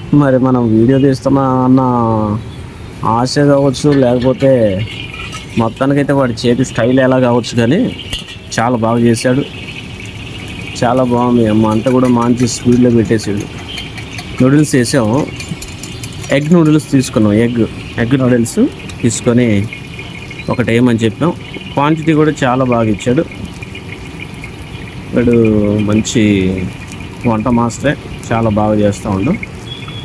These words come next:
నూడిల్స్ అలా ఇలా నూనె మాత్రం మసిలిపోతూ ఉంది. ఆమ్లెట్, అసలు ఆమ్లెట్ స్మెల్ చూస్తేనే మనకు తినబుద్ధి అయ్యింది. ఇంకా ఆమ్లెట్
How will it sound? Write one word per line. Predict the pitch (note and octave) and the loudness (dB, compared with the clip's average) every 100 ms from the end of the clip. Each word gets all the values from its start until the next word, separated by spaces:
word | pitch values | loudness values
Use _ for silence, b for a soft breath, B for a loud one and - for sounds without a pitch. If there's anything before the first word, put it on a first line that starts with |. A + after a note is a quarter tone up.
| - - - B2+ | -12 -12 -4 0
నూడిల్స్ | C3 C3 G#2 - - - - | 2 2 -2 -8 -12 -10 -4
అలా | A#2+ | -2
ఇలా | B2 B2 | 0 2
నూనె | A#2+ A#2+ | 4 4
మాత్రం | A#2+ A#2 A2 A2+ | 4 2 2 2
మసిలిపోతూ | A2 G#2 F#2 A2 G#2+ G#2 | 2 0 -2 0 0 0
ఉంది. | G2+ G2 F2+ | 0 -2 -2
ఆమ్లెట్, | G#2 A#2+ C3 C3+ C#3 | 2 4 6 4 4
అసలు | C3 B2+ A2+ B2+ | 4 4 2 0
ఆమ్లెట్ | G#2+ C3 C#3+ C#3 | 2 4 4 2
స్మెల్ | - C#3 D3 D3 | 0 2 4 4
చూస్తేనే | D3+ - D#3 | 2 2 2
మనకు | D3 B2+ | 4 2
తినబుద్ధి | G#2 B2 B2 A2+ | 2 2 2 4
అయ్యింది. | G2+ B2 E3 - - - - - - - - - - - - | 2 2 -2 -8 -12 -12 -12 -12 -12 -12 -12 -12 -12 -12 -8
ఇంకా | B2 B2 | -2 0
ఆమ్లెట్ | A#2 A#2+ C3 C3+ A#2+ | 0 2 2 2 4